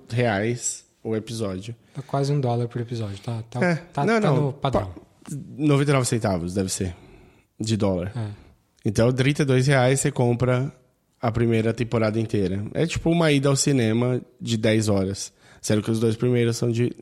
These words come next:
Speaker 1: na faixa. E o que é legal de, desse negócio? São caras que levaram a sério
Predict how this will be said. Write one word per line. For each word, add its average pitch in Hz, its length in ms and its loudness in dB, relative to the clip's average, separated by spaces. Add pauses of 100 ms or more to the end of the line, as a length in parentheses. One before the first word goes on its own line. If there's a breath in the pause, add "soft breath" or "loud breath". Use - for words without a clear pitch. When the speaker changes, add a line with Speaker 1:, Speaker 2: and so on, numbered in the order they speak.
(140)
Speaker 1:
na 123 200 -2
faixa. - 440 -4 (760 loud breath)
E 147 560 2 (100)
o 135 100 -6
que 214 200 0
é 214 40 4
legal 131 380 2
de, 117 260 0
desse 113 380 -4
negócio? 101 640 -6
São 135 240 -2
caras 143 420 0
que 147 400 -4 (140)
levaram 147 300 4
a - 20 0
sério 120 360 0